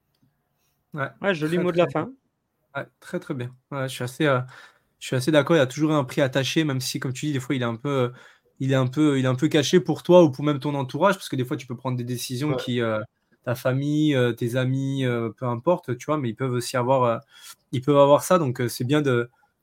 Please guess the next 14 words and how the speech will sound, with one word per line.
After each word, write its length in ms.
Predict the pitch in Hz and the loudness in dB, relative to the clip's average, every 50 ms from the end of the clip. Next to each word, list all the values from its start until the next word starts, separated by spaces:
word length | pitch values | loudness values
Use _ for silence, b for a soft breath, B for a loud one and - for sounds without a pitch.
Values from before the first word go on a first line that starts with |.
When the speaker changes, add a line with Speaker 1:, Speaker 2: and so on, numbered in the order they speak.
| _ - | _ -4
Speaker 1:
de 100 | 131 131 | -4 -4
tout 180 | 127 - 190 175 | -2 -2 -2 -4
prendre, 300 | - - 170 156 147 139 | -2 -2 -2 -2 0 0
euh, 220 | 131 123 123 120 | 0 0 0 0
tout 120 | 123 - | -4 -8
prendre 200 | - - 156 151 | -10 -8 -8 -6
en 60 | 135 127 | -6 -6
compte, 200 | 131 175 170 - | -8 -10 -10 -8
mais, 80 | 127 120 | -8 -6
euh, 160 | 113 110 107 107 107 - _ _ _ _ _ _ | -6 -6 -8 -10 -14 -18 _ _ _ _ _ _
OK. 180 | 156 131 127 123 - - _ B B B B B B B B B B _ _ - | -10 -8 -8 -8 -10 -10 _ B B B B B B B B B B _ _ -4
Bah, 80 | 120 110 | -2 -2
écoute, 280 | - - 117 - - | 0 -2 -2 0 2
euh, 240 | 131 120 117 113 113 | 4 4 4 2 0